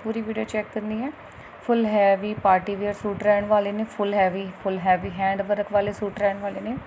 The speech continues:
ਤੇ ਬਹੁਤ ਹੀ ਸੋਹਣੇ ਸੋਹਣੇ ਕਲਰ ਅਵੇਲੇਬਲ ਨੇ। ਜੋ ਵੀ ਕਲਰ ਹੈਗੇ ਨੇ, ਸਿੰਗਲ ਜਾਂ ਡਬਲ, ਜਿੰਨੇ ਵੀ ਪਏ ਹੈਗੇ ਨੇ, ਸਾਰੇ ਵੀਡੀਓ 'ਚ ਸ਼ੋਅ ਕਰ ਦਿੱਤੇ ਗਏ ਨੇ। ਕਲਰ ਬੜੇ ਹੀ ਸੋਹਣੇ ਨੇ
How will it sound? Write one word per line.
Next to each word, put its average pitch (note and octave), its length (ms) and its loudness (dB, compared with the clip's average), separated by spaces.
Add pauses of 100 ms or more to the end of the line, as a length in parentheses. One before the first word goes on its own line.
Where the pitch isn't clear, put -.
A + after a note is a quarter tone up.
(840)
ਤੇ F#3+ 420 -4 (100)
ਬਹੁਤ G3+ 300 0
ਹੀ G#3 60 -4
ਸੋਹਣੇ G3+ 240 0
ਸੋਹਣੇ G#3+ 300 0
ਕਲਰ G3+ 300 2
ਅਵੇਲੇਬਲ G3 380 -4
ਨੇ। G3+ 100 -2
ਜੋ G3 200 -4
ਵੀ G#3 140 -4 (100)
ਕਲਰ G#3 280 2
ਹੈਗੇ G3+ 280 0
ਨੇ, G#3 320 -4
ਸਿੰਗਲ F#3+ 460 0
ਜਾਂ F#3+ 140 4
ਡਬਲ, F#3 320 -2
ਜਿੰਨੇ F#3+ 280 -4
ਵੀ G3 120 -4
ਪਏ G#3 160 -4
ਹੈਗੇ F#3+ 300 0
ਨੇ, A3 120 -2 (460)
ਸਾਰੇ F#3 220 2
ਵੀਡੀਓ F#3 280 -4
'ਚ F#3+ 180 -12
ਸ਼ੋਅ G3 120 0
ਕਰ G#3 160 4
ਦਿੱਤੇ G3 300 -4
ਗਏ G3 160 -2
ਨੇ। G#3 220 -4
ਕਲਰ F#3 240 0
ਬੜੇ F#3 220 2
ਹੀ G3 120 -2
ਸੋਹਣੇ G3+ 380 -2
ਨੇ G#3+ 180 -4